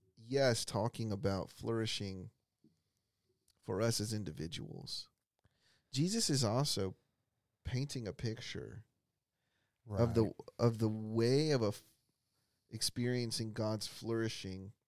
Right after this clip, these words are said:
Speaker 1: corporately.
Speaker 2: Right.
Speaker 1: You know, a kingdom that's coming, a kingdom that's here and is coming. And when we live into this kind of a life, it leads to a flourishing society. It leads to, it leads to the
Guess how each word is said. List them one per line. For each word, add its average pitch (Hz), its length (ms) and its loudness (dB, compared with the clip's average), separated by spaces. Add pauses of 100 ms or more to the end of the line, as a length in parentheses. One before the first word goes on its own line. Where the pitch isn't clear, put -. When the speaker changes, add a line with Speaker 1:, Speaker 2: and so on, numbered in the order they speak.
(640)
Speaker 1:
corporately. - 480 -6
Speaker 2:
Right. 92 280 4 (220)
Speaker 1:
You 107 140 -4
know, - 80 -2
a - 100 0 (100)
kingdom 143 460 0
that's - 240 -8 (140)
coming, - 500 -8 (340)
a 107 60 -10
kingdom 143 460 -2
that's 101 240 -4
here 165 520 0 (320)
and 110 160 -2
is 98 160 0
coming. 101 640 -4 (480)
And 117 160 4
when 117 180 4
we 131 180 6
live 131 280 8
into 131 320 2
this 117 240 4
kind 117 240 -2
of 107 80 2
a 95 60 0
life, 110 400 0
it 95 100 -2
leads 113 340 -4
to 107 140 -4
a 95 60 -4
flourishing 101 560 -6
society. - 800 -2
It - 100 -6
leads 113 320 0 (120)
to, 101 300 -2 (520)
it 107 120 -4
leads 123 280 0
to 120 120 -4
the 107 120 -4